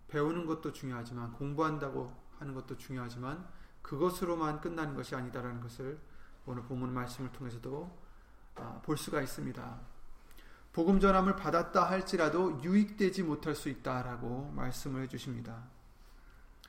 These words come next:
히브리서 삼 장 그 전장에 보시면 시-, 십오 절부터 보면 "성경에 일렀으되 오늘날 너희가 그의 음성을 듣거든 노하심을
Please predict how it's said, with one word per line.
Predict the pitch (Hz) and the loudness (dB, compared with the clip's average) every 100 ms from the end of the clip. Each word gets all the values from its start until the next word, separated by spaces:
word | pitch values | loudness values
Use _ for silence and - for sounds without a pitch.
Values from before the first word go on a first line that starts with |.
| - - - - | -20 -20 -20 -2
히브리서 | 202 190 202 | 2 4 4
삼 | 202 - 208 | 2 4 6
장 | 202 196 180 160 | 8 6 4 0
그 | 160 151 147 135 | 2 4 4 0
전장에 | - 147 147 170 165 | -2 -2 2 2 2
보시면 | 139 127 135 151 147 | -2 -4 -2 -2 -2
시-, | - - | -4 -6
십오 | - 190 180 | -4 0 2
절부터 | 175 147 - 139 | 2 -2 -2 -2
보면 | 123 127 180 202 - - - - - | -2 -4 -2 -2 -4 -16 -20 -20 -16
"성경에 | - 226 220 214 202 | -2 4 6 8 6
일렀으되 | 175 165 160 175 170 | 6 4 0 2 4
오늘날 | 143 143 156 160 156 139 | 4 4 6 6 4 4
너희가 | 127 131 135 143 | 4 4 2 0
그의 | - 139 131 | 0 0 0
음성을 | 131 127 139 127 | -2 -2 -2 -4
듣거든 | 120 123 123 127 120 | -6 -6 -4 -6 -6
노하심을 | 123 135 143 147 - 147 151 156 160 | 0 2 4 2 -2 -2 0 0 -4